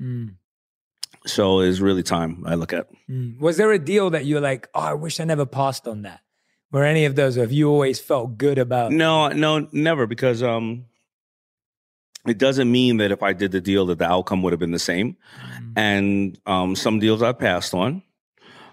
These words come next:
Speaker 2: um, have turned to be really big, big, big deals. However,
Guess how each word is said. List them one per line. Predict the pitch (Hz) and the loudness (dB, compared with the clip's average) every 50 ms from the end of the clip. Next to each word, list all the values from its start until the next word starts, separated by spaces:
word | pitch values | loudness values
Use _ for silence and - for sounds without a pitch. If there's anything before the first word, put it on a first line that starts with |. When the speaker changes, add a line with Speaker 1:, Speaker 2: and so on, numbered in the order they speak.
| _ - | _ -6
Speaker 2:
um, | 101 101 101 98 95 92 95 95 95 92 95 98 - - - | -2 0 2 2 2 2 2 2 2 2 0 0 -2 -6 -8
have | - 104 101 90 - | -4 -4 -4 -4 -2
turned | - 107 98 98 95 | -2 -2 0 0 0
to | |
be | 90 95 92 87 90 90 87 87 - _ _ _ _ _ - | 0 0 0 0 0 0 -2 -6 -8 _ _ _ _ _ -10
really | 107 98 95 98 98 101 98 98 95 | -6 -2 0 2 4 4 4 2 0
big, | 82 87 95 90 90 92 | 0 0 -2 -2 0 -2
big, | 87 90 85 87 87 | -2 -2 -2 -2 -2
big | 87 85 78 78 | -2 -2 -2 -2
deals. | 85 82 82 80 73 76 - - - - - | 0 0 0 0 -2 -4 -8 -10 -10 -12 -8
However, | - - 92 95 101 95 101 90 92 87 87 90 90 - | -4 -2 0 2 2 2 2 2 0 0 -2 -2 -6 -12